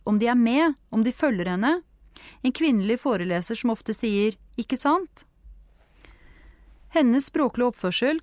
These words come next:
kan lett tolkes som et tegn på svakhet, som et tegn på usikkerhet hos foreleseren. Men det kan like gjerne tolkes som en pedagogisk appell til tilhørerne, som en invitasjon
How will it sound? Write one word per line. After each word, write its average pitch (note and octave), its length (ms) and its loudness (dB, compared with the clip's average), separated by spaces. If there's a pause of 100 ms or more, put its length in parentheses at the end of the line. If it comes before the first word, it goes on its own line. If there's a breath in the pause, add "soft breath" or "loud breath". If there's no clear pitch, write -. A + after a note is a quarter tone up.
kan A#3+ 200 0
lett B3 220 -2
tolkes A3+ 460 -2
som A3 80 -2
et A3+ 100 -8
tegn F3+ 300 -4
på A3 160 -8
svakhet, F3+ 680 -6 (140)
som - 180 -2
et A3 140 -4
tegn F#3 240 -2
på A#3+ 140 -6
usikkerhet F#3 760 -4
hos G3 100 -6
foreleseren. F#3 640 -6 (640 soft breath)
Men A#3+ 320 -2 (140)
det G#3 100 -4
kan G#3+ 160 -2
like G#3+ 300 -4
gjerne G3 260 -2
tolkes F3+ 460 -6
som F#3+ 80 -2
en F#3 100 -4
pedagogisk F#3 720 -4
appell A3+ 400 -2
til A3+ 100 -4
tilhørerne, F3 680 -2 (180)
som G3+ 160 -2
en G3+ 80 0
invitasjon G3+ 720 -2